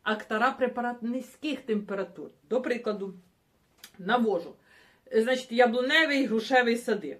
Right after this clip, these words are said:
Зараз почнуть розпускатися, і в нас є така група ранньовесняних шкідників: типу букарка, казарка,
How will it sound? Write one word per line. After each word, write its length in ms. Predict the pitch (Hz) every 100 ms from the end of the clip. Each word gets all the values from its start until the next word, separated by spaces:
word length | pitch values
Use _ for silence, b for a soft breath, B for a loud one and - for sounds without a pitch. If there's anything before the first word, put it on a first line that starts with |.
| -
Зараз 400 | 202 240 214 190
почнуть 420 | - 190 196 180
розпускатися, 960 | 185 180 202 - 240 254 320 330 302 - -
і 360 | 277 269 240 220 B B -
в 60 |
нас 340 | 226 269 269 220
є 160 | 247
така 600 | 254 226 214 247 208 190 -
група 520 | 233 262 294 269 233
ранньовесняних 1000 | 233 233 226 220 214 208 - 214 202 202
шкідників: 600 | - 202 208 208 196 -
типу 220 | 185 175
букарка, 760 | 202 339 240 214 208 214 185 190 B B -
казарка, 920 | 320 294 214 220 208 196 - 180 175